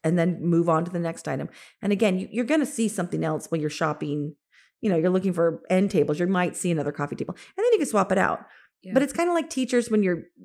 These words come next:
Speaker 1: when you're in school and they say, you know, if you're gonna write a story or you have to write a paper, just start writing. Just get it down on paper, and then it'll flow, and you can always go back
Speaker 2: Mm-hmm.
Speaker 1: and change the beginning. But that little list keeps me focused and keeps me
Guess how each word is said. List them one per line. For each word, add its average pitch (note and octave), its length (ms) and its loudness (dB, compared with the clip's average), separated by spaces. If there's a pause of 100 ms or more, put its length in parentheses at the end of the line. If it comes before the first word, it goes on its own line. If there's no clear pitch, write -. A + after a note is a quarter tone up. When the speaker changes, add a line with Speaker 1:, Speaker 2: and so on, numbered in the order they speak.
(120)
Speaker 1:
when G3 160 2
you're E3 160 4
in E3 100 2
school G3+ 380 2
and F#3 120 0
they D#3+ 100 2
say, E3+ 180 -2
you D#3+ 100 -2
know, D#3 60 -2
if D3 80 -6
you're D3 100 -4
gonna E3 140 -2
write D#3 160 -2
a D3+ 40 -2
story F3+ 440 0
or D3 40 4
you D3+ 60 2
have D#3+ 100 -4
to F3 60 -6
write D#3 100 -2
a - 40 -6
paper, F3 360 -2 (240)
just - 200 -8
start B3 220 -2
writing. F3 460 -4 (540)
Just F3+ 220 -6
get G#3+ 160 6
it A3+ 80 2
down F#3+ 140 2
on F#3 100 0
paper, F3+ 260 0
and F3+ 240 2
then F#3 100 4
it'll F#3+ 200 0
flow, C#3+ 500 0
and D#3+ 100 -2
you D#3+ 60 -6
can F3 120 -2
always F3+ 180 -2
go F3+ 80 -2
back E3 180 -2
Speaker 2:
Mm-hmm. D#3+ 60 -6
Speaker 1:
and D3+ 80 -6
change D#3 260 -4
the D#3 80 -8
beginning. E3 360 -2 (400)
But F#3 120 -4
that F3+ 180 0
little A3 200 0
list B3+ 500 0 (1000)
keeps - 260 -2
me A#3 80 4
focused F3+ 340 2
and F#3 140 -4
keeps - 280 -8
me E3+ 240 -4